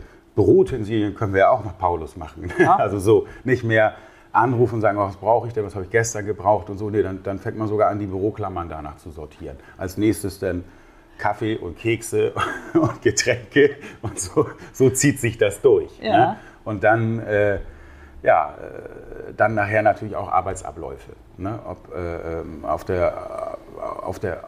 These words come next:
Speaker 1: auf der Baustelle dann auch fängt man an, so ein bisschen vorzudenken. Also
Speaker 2: Mhm.
Speaker 1: was, äh, was, was brauche ich, was brauche ich am Anfang, was, was, was, was habe ich für Steps, äh, ähm, ja, welche Protokolle, äh, braucht der Monteur wann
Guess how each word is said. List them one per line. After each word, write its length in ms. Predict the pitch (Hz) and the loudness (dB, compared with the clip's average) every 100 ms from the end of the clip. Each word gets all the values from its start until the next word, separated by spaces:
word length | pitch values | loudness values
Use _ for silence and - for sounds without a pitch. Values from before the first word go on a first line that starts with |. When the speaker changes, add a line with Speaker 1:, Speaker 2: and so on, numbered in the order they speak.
| - - - | -16 -16 -14
Speaker 1:
auf 140 | - 95 | -12 -6
der 120 | 98 | 0
Baustelle 420 | 95 104 104 110 | 4 4 4 2
dann 120 | 98 | 2
auch 320 | - 110 110 - | 4 2 2 -8
fängt 260 | - 101 | -8 -6
man 160 | 92 95 | -6 -6
an, 280 | 95 98 90 90 | -6 -8 -12 -16
so 100 | 92 | -10
ein 80 | 98 | -6
bisschen 260 | 98 98 90 | -4 -6 -6
vorzudenken. 1080 | 107 110 - 90 92 90 85 - 90 76 - | 2 2 0 -2 0 0 -4 -8 -6 -6 -10
Also 320 | - 82 87 143 | -14 -10 -8 -10
Speaker 2:
Mhm. 40 | 151 208 - - | -12 -18 -20 -4
Speaker 1:
was, 380 | 98 95 - - | -4 -4 -8 -18
äh, 720 | - 90 87 - - - - | -16 -10 -10 -10 -12 -12 0
was, 360 | 98 - - - - _ - - - - - | 0 0 -10 -20 -20 _ -20 -20 -20 -16 -4
was 180 | 101 - | -4 -2
brauche 280 | 92 98 | 0 2
ich, 160 | 101 - - - - | 0 -8 -20 -20 -8
was 140 | 101 | -6
brauche 180 | - 107 | 0 0
ich 80 | 110 | 0
am 100 | 92 | 0
Anfang, 540 | 113 123 117 113 120 107 | 0 0 -2 -2 -2 -6
was, 260 | 101 98 - | -6 -8 -10
was, 240 | 107 - | -10 -8
was, 240 | 101 90 - | -10 -10 -10
was 160 | 92 - | -10 -6
habe 140 | 101 | -8
ich 60 | 92 | -8
für 140 | - | -8
Steps, 580 | 90 - 110 110 - - | -6 2 2 2 -8 -10
äh, 480 | - 104 98 95 95 | -6 -2 -2 -2 -4
ähm, 180 | 92 87 - _ - - - | -6 -10 -16 _ -20 -16 -2
ja, 280 | 107 90 85 - - - - | 2 2 0 -14 -20 -16 -6
welche 240 | 107 101 | -6 -6
Protokolle, 800 | 90 107 98 - 113 113 107 98 - - - - | -8 -8 -8 -4 2 6 6 6 0 -20 -20 -12
äh, 220 | 101 104 - | -6 -6 -4
braucht 380 | 95 110 - | 2 2 2
der 140 | 117 107 | 0 0
Monteur 560 | 98 98 - 101 92 | 0 -8 -6 -6 -2
wann 400 | 95 117 120 120 | 2 2 0 -8